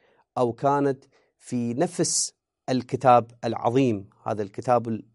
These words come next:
العزيز الذي أمرنا الله سبحانه وتعالى بالهداية منه. الله سبحانه وتعالى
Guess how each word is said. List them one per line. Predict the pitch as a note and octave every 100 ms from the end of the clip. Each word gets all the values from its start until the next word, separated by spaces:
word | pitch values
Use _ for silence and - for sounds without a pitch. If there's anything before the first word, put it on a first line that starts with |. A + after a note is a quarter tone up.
| -
العزيز | A2+ G#2+ G#2+ A2 C#3 D3+ A2 - - _ _ A#2
الذي | A2+ G#2+ A2
أمرنا | A#2+ B2 D#3+ D3
الله | C3+ C3 B2+
سبحانه | A#2 A#2 - C3 B2
وتعالى | A#2 A2+ A#2 A#2+ C3 B2 A#2+ A#2 - _ - _ _ _
بالهداية | A#2 G#2+ B2 A#2+ A2+ A#2+ A#2+ E3+ E3 C#3 A#2 G#2 -
منه. | B2+ B2+ F#3+ D3+ A2+ G2+ G2 _ _ _ _ _ _ _ B2
الله | A#2 B2
سبحانه | A#2 A#2 B2+ A#2 A2+
وتعالى | G#2+ A2 A#2+ B2+ A#2 A2